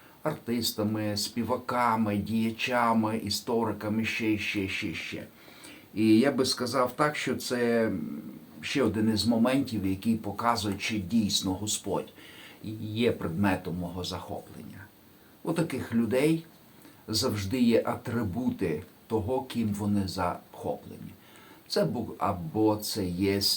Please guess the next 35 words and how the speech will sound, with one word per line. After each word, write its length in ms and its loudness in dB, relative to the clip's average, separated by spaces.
їхні 440 -2
книжки, 680 0
або 340 -2
аудіо, 560 2
або 340 -2
відеозаписи. 1200 -2
А 140 -8
інколи 440 4
це 200 -2
плакати, 720 2
ти 160 -4
заходиш 580 -2
і 40 -6
ти 140 -6
бачиш 540 -2
людину, 480 0
яка 260 -2
захоплена 800 -4
кимсь, 460 0
або 340 0
захоплена 680 0
чимсь, 560 0
і 60 -6
тоді 360 -2
це 240 -2
є 360 0
машини 560 2
там, 300 0
або 220 -6
ще 280 0
якісь 340 0
предмети, 840 -2
або 100 -2
ще 320 -2
щось. 420 -6